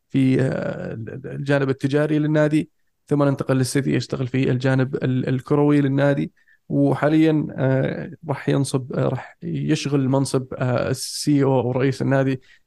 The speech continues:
آه، في، آه، تجربة جديدة بالنسبة له،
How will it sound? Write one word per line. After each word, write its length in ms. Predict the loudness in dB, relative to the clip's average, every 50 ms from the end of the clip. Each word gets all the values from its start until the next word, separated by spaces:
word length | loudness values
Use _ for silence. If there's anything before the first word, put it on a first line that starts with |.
| _ -4
آه، 720 | -2 0 2 2 2 0 -2 -4 -4 -4 -4 -6 -6 -8 -10
في، 480 | -6 -4 -2 0 0 0 0 -2 -4 -6 _ _ _ _ _ _ _ _ -4
آه، 200 | -2 0 0 0
تجربة 520 | -2 0 0 0 2 4 2 4 4 2
جديدة 360 | 2 2 2 2 2 2 2 2
بالنسبة 400 | 2 2 2 0 0 0 0 0
له، 140 | 0 0